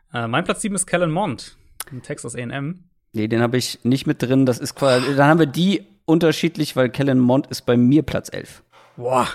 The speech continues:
Speaker 1: okay, da sind wir doch deutlich auseinander. Also, ich weiß, dass Kellen Mond in den letzten Wochen teilweise f-, von manchen Analysten einen sehr enormen Hype auf einmal bekommen hat. Die, die, da gehe ich nicht mit. Ähm, aber er ist für mich halt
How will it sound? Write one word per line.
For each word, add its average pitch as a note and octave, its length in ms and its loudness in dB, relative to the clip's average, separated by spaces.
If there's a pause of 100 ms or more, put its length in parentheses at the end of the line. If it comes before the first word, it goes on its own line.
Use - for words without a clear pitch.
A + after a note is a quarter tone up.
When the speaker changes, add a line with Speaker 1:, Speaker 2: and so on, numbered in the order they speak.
(140)
Speaker 1:
okay, D3 300 -2
da C#3+ 180 4
sind F#3 120 2
wir E3 120 4
doch C3+ 180 -6
deutlich C#3+ 360 -4
auseinander. A#2 300 -6
Also, C#3 200 0 (400)
ich B2+ 160 -6
weiß, F#3 220 2
dass F3 140 0
Kellen E3 200 2
Mond E3+ 240 2
in E3 80 -4
den C#3+ 40 -4
letzten D3+ 320 -6
Wochen D3+ 380 -6 (760)
teilweise D3 920 0
f-, - 460 -20
von C#3+ 140 -6
manchen C#3+ 260 -6
Analysten C3+ 440 -8
einen B2+ 100 -8
sehr B2+ 520 -2 (600)
enormen D3 520 0
Hype E3+ 220 2
auf E3+ 140 -4
einmal F#3 220 0
bekommen F#3 360 -2
hat. G#3+ 220 -6
Die, D3 220 -6
die, F3 220 2
da D#3 160 2
gehe F3+ 120 -2
ich D#3 100 -6
nicht F3+ 180 -2
mit. A#3+ 220 -2 (520)
Ähm, D3 300 -2
aber D#3 240 2
er F#3+ 60 2
ist G#3 160 -2
für F#3+ 80 2
mich F#3+ 200 -2
halt F3 260 -2